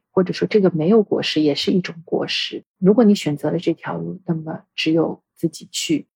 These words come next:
咬牙度过。但是这个也是我想来分享的，就是说怎么样去让自己和自己的家庭拥有更多的不单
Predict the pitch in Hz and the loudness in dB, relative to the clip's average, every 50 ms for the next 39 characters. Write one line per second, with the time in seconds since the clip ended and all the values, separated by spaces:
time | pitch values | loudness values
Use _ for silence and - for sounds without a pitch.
0 | _ _ - 180 160 156 147 147 165 - - 147 - - 214 196 165 - - 170 | _ _ 2 4 4 4 0 -4 -6 -6 -6 -8 -4 0 2 2 2 2 -2 -2
1 | 160 - _ 214 202 185 - 180 180 - 226 202 185 165 151 143 - - - 165 | -2 0 _ 2 2 2 0 -2 0 2 2 4 4 2 2 -2 -2 -2 0 0
2 | 165 185 - 160 147 - _ _ _ - 185 151 151 - _ 190 196 202 - 185 | -2 -2 -2 -6 -8 -8 _ _ _ -8 -6 -6 -6 -2 _ 2 2 2 0 -2
3 | 156 - 139 151 165 - - 170 160 - 180 170 - - - 160 156 165 _ _ | -6 -6 -8 -12 -10 -6 -6 -6 -4 -4 -6 -6 -6 -2 -2 -2 -2 -2 _ _
4 | - - _ _ _ _ - - 160 156 170 190 185 180 175 - - - - 180 | -20 -20 _ _ _ _ -4 -2 0 2 4 4 4 4 2 0 -4 0 2 2
5 | 160 143 - _ 202 185 170 175 - - - 202 175 - - - _ _ - - | 2 0 0 _ 2 4 4 2 -2 -2 -2 -2 -2 -2 -12 -14 _ _ -8 -8
6 | 185 - - - 180 - 180 - 147 - - 175 - 165 - _ - 160 175 180 | -8 -6 -4 -6 -4 -4 -4 -4 -4 -6 -4 -4 -4 -4 -6 _ -6 0 2 4
7 | 180 185 180 165 - - _ _ - 220 196 165 165 - 170 175 175 - - - | 4 4 4 4 0 -6 _ _ 2 2 2 2 2 2 0 0 0 0 -6 -12
8 | - _ _ _ _ _ _ - 254 233 - - 233 233 233 233 | -12 _ _ _ _ _ _ 2 2 2 4 4 2 4 4 2